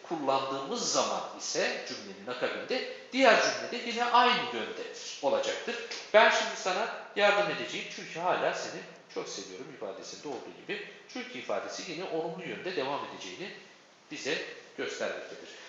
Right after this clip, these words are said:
Aşağıda boş bırakılan yerleri olumsuz yargıyı olumsuz yönleriyle açıklayacak şekilde doldurunuz. Mesela başarısız,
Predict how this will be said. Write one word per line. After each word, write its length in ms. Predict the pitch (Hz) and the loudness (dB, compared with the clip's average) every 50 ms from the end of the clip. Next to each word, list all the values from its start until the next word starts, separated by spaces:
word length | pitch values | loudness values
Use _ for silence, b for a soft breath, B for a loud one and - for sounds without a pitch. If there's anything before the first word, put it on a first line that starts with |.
| B B - | B B 4
Aşağıda 380 | 208 208 202 233 226 247 247 233 | 6 8 8 8 8 8 8 6
boş 220 | 240 - - 190 | 4 4 4 4
bırakılan 360 | 180 170 - - 135 - 151 | 4 4 6 4 4 4 4
yerleri 320 | 175 165 139 131 127 131 151 | 4 2 2 2 0 0 -2
olumsuz 340 | 170 180 - - 202 151 | -2 -4 -4 -6 -2 0
yargıyı 320 | 139 117 110 - - 190 185 | 2 2 2 0 -2 -4 -4
olumsuz 320 | 165 160 - - 185 147 | -6 -6 -8 -10 -8 -8
yönleriyle 380 | 127 110 104 104 95 101 95 120 | -6 -6 -8 -10 -10 -8 -6 -4
açıklayacak 520 | 131 - - - - 113 101 - 156 - | -4 -4 -4 -4 -4 -4 -4 -4 -4 -6
şekilde 500 | - - 196 - - - - 170 190 214 190 - - - - - - - | -4 -4 -4 -4 -6 -4 -2 -2 -2 -2 -2 -6 -8 -10 -14 -10 2 6
doldurunuz. 680 | 254 269 262 262 254 208 175 - - - - - - | 6 6 8 6 4 2 0 -2 -2 -4 -6 -4 -2
Mesela 520 | 247 262 - - 165 131 160 - - - - - - - - - - - - - - - - - - - - - - - - - - - - - - - - - B B B B B B B B B B 147 139 | 0 2 4 4 6 6 6 6 6 4 0 -2 -2 -4 -6 -8 -10 -12 -16 -18 -18 -20 -20 -20 -20 -20 -20 -20 -20 -20 -20 -20 -20 -20 -20 -20 -20 -20 -20 -20 B B B B B B B B B B 0 6
başarısız, 1000 | 185 196 190 - 240 240 233 240 240 - - 262 240 - - - - - - | 6 8 8 10 8 8 8 6 4 2 0 -2 -2 -2 -4 -4 -6 -8 -10